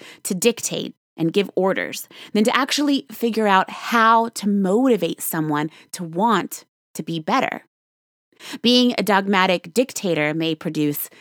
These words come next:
compliant, good little soldiers, but it doesn't produce champions in life. She says, "With awards and medals,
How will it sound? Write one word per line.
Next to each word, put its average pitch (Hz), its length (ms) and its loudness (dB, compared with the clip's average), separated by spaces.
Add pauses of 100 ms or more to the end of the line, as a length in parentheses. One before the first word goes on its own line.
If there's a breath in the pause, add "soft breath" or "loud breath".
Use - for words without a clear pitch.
(120 soft breath)
compliant, 170 720 -2 (360 soft breath)
good 156 400 0
little 151 240 -2
soldiers, 190 680 0
but 160 240 2 (240 loud breath)
it 202 100 -4
doesn't 254 300 2
produce 208 420 0
champions - 840 -2 (200 soft breath)
in 165 160 0
life. - 540 -2 (800 loud breath)
She - 140 0
says, 285 240 2
"With 285 160 0
awards 311 640 4
and 196 180 2
medals, 220 400 4